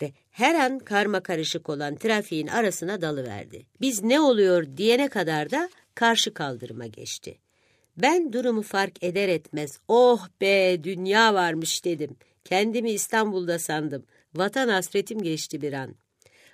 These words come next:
Ama Garo çok bozuldu, çok. "Olmaz."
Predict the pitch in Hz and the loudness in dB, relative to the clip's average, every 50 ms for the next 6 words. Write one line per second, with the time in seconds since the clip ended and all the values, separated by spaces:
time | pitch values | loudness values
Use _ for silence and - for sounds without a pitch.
0 | _ _ - 151 156 165 165 160 131 131 147 151 147 143 139 - - - 170 180 | _ _ -10 -8 -4 -4 -4 -4 -4 -4 -4 -4 -4 -6 -8 -8 -4 -2 -2 -2
1 | 175 - _ - 165 156 147 123 135 143 131 117 107 131 127 - - - - 180 | -2 -4 _ -6 -4 -4 -4 -6 -8 -10 -10 -10 -12 -14 -14 -14 -8 -2 0 2
2 | 208 220 220 214 202 185 - _ _ _ _ _ _ _ _ _ _ _ _ - | 2 2 2 2 0 -2 -6 _ _ _ _ _ _ _ _ _ _ _ _ -6
3 | 156 160 156 151 147 147 147 143 147 156 160 160 156 147 135 110 - - - - | -4 -2 -2 -2 -2 -4 -4 -4 -2 -2 -2 -2 -2 -4 -6 -8 -10 -12 -14 -14
4 | - - - | -16 -18 -20